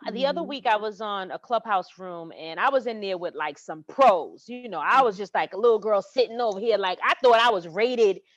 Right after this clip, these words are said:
Speaker 1: you know, high on the scale until I got in that room. And I was like, "Oh, let me sit down and fold my hands and sit in the corner quietly and take fucking notes." And
Speaker 2: Yeah.
Speaker 1: so they had me, ultimately, I ended up off that call going online to f-,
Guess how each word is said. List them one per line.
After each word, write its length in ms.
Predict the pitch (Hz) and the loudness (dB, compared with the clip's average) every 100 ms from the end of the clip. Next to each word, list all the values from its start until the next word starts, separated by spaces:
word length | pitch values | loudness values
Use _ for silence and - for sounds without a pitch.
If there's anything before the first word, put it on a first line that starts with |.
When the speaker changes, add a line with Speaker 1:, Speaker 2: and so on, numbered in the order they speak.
| - | -6
Speaker 1:
you 140 | 294 | 0
know, 180 | 240 175 | 2 2
high 420 | - 269 254 254 | 4 4 6 4
on 120 | 240 | 2
the 80 | 214 | -2
scale 460 | 208 - 294 269 220 | -6 2 6 6 4
until 300 | 220 - 277 | 0 0 2
I 80 | 269 | 4
got 200 | 240 220 | 4 2
in 60 | |
that 180 | 240 226 | -2 -4
room. 220 | 247 302 | -4 -4
And 80 | 247 | 0
I 80 | 262 | 0
was 140 | 269 | 0
like, 140 | 254 233 | -2 -2
"Oh, 140 | 269 269 | 0 2
let 140 | 262 | 0
me 80 | 381 | -4
sit 220 | - 339 | -6 -4
down 160 | 302 262 | -2 -2
and 80 | 226 - | -2 4
fold 220 | 294 302 | 4 4
my 120 | 277 | -2
hands 420 | 320 285 254 247 _ _ 415 | -4 -6 -4 -6 _ _ -8
and 140 | 208 | -8
sit 220 | - 339 | -4 -6
in 40 | 302 | -4
the 60 | |
corner 380 | - 339 311 294 | -2 2 4 2
quietly 600 | - 302 277 269 240 269 | 0 4 6 6 2 -2
and 80 | 254 | -4
take 220 | - 294 - | 0 0 2
fucking 300 | 294 - 294 539 | -4 -2 -2 2
notes." 240 | 175 - _ _ _ - | 0 -2 _ _ _ -8
And 140 | 294 302 | -6 -4
Speaker 2:
Yeah. 160 | 494 | -2
Speaker 1:
so 180 | - 277 - _ _ - | 0 -2 -2 _ _ 2
they 160 | 302 453 | 2 4
had 280 | 359 302 277 | 4 4 2
me, 320 | 285 277 277 | -4 -8 -2
ultimately, 540 | 277 285 302 277 269 240 | -2 -2 -4 -8 -2 0
I 120 | 240 | 0
ended 240 | 269 269 | -2 -2
up 100 | 254 | -2
off 180 | 240 240 - | -2 -4 -2
that 200 | 226 247 | -2 0
call 300 | - 226 220 | -2 -2 -2
going 300 | 214 208 247 240 | -2 -2 -2 -4
online 560 | 233 220 214 202 196 | -4 -2 -2 -4 -8
to 120 | |
f-, 40 | - | -12